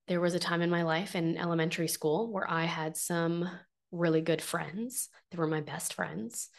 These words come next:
And at the same time, they were the ones that made fun of me the most. They put me on blast in front of the whole entire school.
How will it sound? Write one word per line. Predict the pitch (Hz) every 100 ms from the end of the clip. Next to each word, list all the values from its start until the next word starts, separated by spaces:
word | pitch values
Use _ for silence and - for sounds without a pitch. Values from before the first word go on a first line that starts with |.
| - _ -
And | 175 170
at |
the | 170
same | 165 165 160
time, | - 165 208 185
they | 160
were | 160
the | 160
ones | 165 160 165 -
that | 165
made | 175 165
fun | 160 165
of | 180
me | 175
the | 170
most. | 175 - - -
They | - 151 156
put | 156 196
me | 156 180
on | 170
blast | 160 156 185 180
in | 175
front | 165 165
of | 165
the | 170
whole | 170 - 160 -
entire | 170 175 160 180 180 196 - -
school. | - - 214 214 175 -